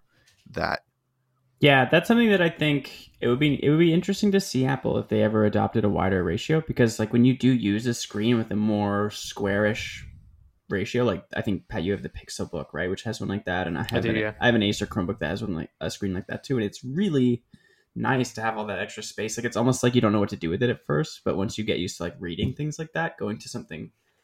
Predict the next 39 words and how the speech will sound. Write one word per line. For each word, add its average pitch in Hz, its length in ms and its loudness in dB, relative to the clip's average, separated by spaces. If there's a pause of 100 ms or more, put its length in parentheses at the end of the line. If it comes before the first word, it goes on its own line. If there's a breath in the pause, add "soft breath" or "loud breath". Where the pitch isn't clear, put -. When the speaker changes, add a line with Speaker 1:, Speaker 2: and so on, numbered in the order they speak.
(160)
Speaker 2:
uh, - 300 -12 (200)
wider 98 520 -6
just - 200 -14
almost 120 260 -6
feels - 120 -20
thin, 104 560 -6
even 104 240 -10
if - 140 -12
it's - 180 -14
not. - 280 -12 (520 soft breath)
Speaker 1:
Yeah. 107 280 0 (360)
Speaker 2:
Mm-hmm. 117 220 -6
Speaker 1:
So 110 100 4
they 107 60 8
created 120 320 8
the 110 40 0
Surface 98 300 4
Laptop, 92 580 4
and 92 140 -2
then 87 480 -4 (100)
they 80 360 -2 (720)
have 98 200 0
used 92 280 0
that 90 160 6
same 90 240 2
design 80 580 2
with 85 180 0
very 82 420 2
little 92 480 2
tweaks - 420 0
and 98 100 -2
changes. 110 580 2 (600 loud breath)
Same 98 240 2
thing 92 120 4
with 95 100 0
the 98 60 -4
Surface 92 300 2
Pro 92 540 4
tablets. 110 640 2